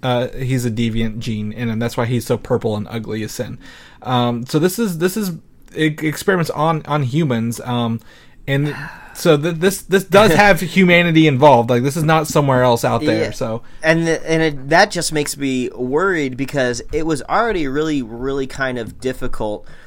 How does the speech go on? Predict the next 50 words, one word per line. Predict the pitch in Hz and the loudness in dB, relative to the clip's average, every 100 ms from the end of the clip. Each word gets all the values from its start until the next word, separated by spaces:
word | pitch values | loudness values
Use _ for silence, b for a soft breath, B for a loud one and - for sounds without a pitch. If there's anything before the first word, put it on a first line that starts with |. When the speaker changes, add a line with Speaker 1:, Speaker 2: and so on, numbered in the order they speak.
| b | b
Speaker 2:
for | - - | -10 -6
Agents | 131 131 131 - | -4 -4 -6 -8
of | 113 | -8
shield | - 131 127 120 | -6 -2 -2 -4
to | |
get | 113 117 | -6 -6
across | 117 - 127 117 117 - | -6 -8 -4 -2 -2 -4
the | 113 | -10
concept | 110 - 127 120 123 127 120 120 | -12 -10 -6 -6 -4 -6 -6 -8
and | |
the | 113 101 - | -12 -12 -10
origin | 120 123 117 110 110 | -6 -6 -6 -6 -6
of | 104 101 | -8 -10
Inhumans | 113 101 - 151 123 107 107 | -12 -12 -8 -6 -6 -6 -6
that | 113 | -8
were, | 95 110 b b b | -8 -10 b b b
you | 123 | -8
know, | 123 | -6
experimented | 117 - - 135 135 139 131 139 | -6 -10 -6 -2 -2 -4 -6 -8
and | 120 107 | -8 -12
created | - 120 127 135 | -10 -6 -4 -2
by | 131 127 | 2 2
aliens, | 127 127 127 123 | 0 -2 -4 -8
but | 110 110 | -10 -10
then | 117 113 | -8 -10
kind | 104 113 107 | -10 -10 -10
of, | 104 | -8
like, | 104 98 | -10 -10
left | 127 143 - | -2 -2 0
on | 143 131 127 | 0 0 -2
Earth | 127 123 | -4 -6
to | - | -10
their | 107 107 104 - | -10 -8 -10 -10
own | 139 147 | -8 -4
devices | 135 135 127 127 - | -2 0 -2 -2 4
Speaker 1:
But | 180 | 6
Speaker 2:
and | 156 | 6
Speaker 1:
what | 175 | 4
if | 190 185 | 4 4
this | 190 180 | 4 4
Speaker 2:
abandoned, | |
but | |
then | 165 | 0
Speaker 1:
brings | 160 170 165 | 2 2 2
Speaker 2:
they | 160 | 2
Speaker 1:
in | |
Speaker 2:
came | 156 | 2
Speaker 1:
the | 139 | 2
Speaker 2:
back. | 127 135 151 | 0 0 0
Speaker 1:
X-Men? | 190 - 135 120 98 | -2 -2 0 0 -2